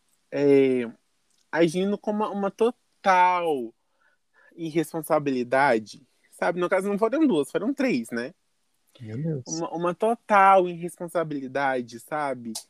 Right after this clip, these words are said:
Speaker 1: É, ainda mais também que foi quase no início,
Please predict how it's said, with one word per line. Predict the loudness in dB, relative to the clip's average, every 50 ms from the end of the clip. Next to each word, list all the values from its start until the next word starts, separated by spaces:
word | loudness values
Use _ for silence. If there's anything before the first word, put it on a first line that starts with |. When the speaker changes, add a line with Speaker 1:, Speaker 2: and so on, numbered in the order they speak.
| -20 -20 -20 -20 _ _ _ _
Speaker 1:
É, | -6 -4 -2 0 0 0 -2 -4 -10 _ _ _ -12
ainda | -8 -4 -2 -2
mais | -2 -2 -4 -6 -8 -10
também | -6 -6 -4 -4 -4
que | -2 -2 -2
foi | -2 0 0 0 0
quase | 0 0 0 0 0 -2 -4 -6 -6 -8 _ -6
no | -2 0 0
início, | 2 2 0 0 -2 -2 -4 -6 -6 -8 -8 -6 -2 0 0 0 -2 -6